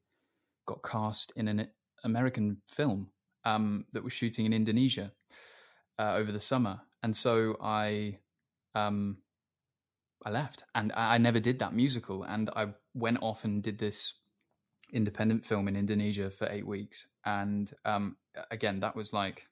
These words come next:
<laughs> there was an actor, a British actor called James Darcy, who you might know from the Marvel films now. But back in two thousand eleven, he was the main actor on this job in Indonesia. And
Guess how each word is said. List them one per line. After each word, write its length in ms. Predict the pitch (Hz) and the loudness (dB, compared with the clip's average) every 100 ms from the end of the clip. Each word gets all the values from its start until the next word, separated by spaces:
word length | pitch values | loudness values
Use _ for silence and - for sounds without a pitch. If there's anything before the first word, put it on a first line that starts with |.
| - | -16
<laughs> 120 | - | 0
there 680 | 147 - - - - - 117 | 2 2 -10 -14 -14 -6 -2
was 100 | 113 | 2
an 80 | |
actor, 280 | 117 127 - | 2 2 -2
a 60 | 95 | -2
British 380 | - 117 113 120 | 0 2 2 2
actor 260 | 120 123 | 0 -2
called 220 | 110 104 | -2 -4
James 320 | 101 104 104 101 | -2 0 0 0
Darcy, 500 | 104 101 - 101 104 | -2 -2 -4 -6 -8
who 60 | 107 | -4
you 140 | 104 | -2
might 260 | 101 98 95 | -2 -4 -6
know 180 | 110 101 | -8 -8
from 360 | - 107 98 95 _ - - - - - _ | -4 -2 -2 -6 _ -20 -20 -20 -20 -20 _
the 80 | 104 | 0
Marvel 340 | 104 104 95 | 2 2 -2
films 380 | 90 101 98 - | -4 -4 -4 -2
now. 300 | 101 95 95 _ | -4 -4 -10 _
But 300 | - 101 - | -4 -2 -2
back 200 | - 104 | -6 -6
in 60 | 110 | -6
two 140 | - | -6
thousand 260 | - 104 104 | -2 0 2
eleven, 260 | 101 101 101 | 0 0 0
he 140 | 101 | -2
was 360 | 101 98 - - _ _ _ _ _ _ - | -2 -2 -4 -6 _ _ _ _ _ _ -12
the 80 | - | -6
main 200 | 101 98 | -4 -2
actor 300 | 98 127 110 | -4 -6 -6
on 120 | 98 | -4
this 240 | 101 95 - | -4 -4 -6
job 340 | - 104 101 | -4 -2 -2
in 100 | 101 | -2
Indonesia. 520 | 101 98 104 104 104 | -2 -2 -2 -2 -2
And 260 | 101 104 95 | -2 -2 -4